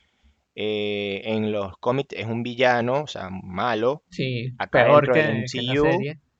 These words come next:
Speaker 1: sí, acá del M C U es una persona que no era mala, sino que lo perdió todo, perdió a su esposa, a su hijo, a su papá, de una manera muy fea, muy fuerte,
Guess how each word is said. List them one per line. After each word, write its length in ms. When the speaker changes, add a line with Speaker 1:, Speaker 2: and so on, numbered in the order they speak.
Speaker 1:
sí, 460
acá 260
del 120
M 140
C 280
U 160
es 80
una 200
persona 440
que 320
no 240
era 140
mala, 380
sino 300
que 100
lo 160
perdió 340
todo, 340
perdió 280
a 40
su 600
esposa, 480
a 60
su 220
hijo, 420
a 80
su 200
papá, 520
de 140
una 120
manera 320
muy 220
fea, 360
muy 140
fuerte, 540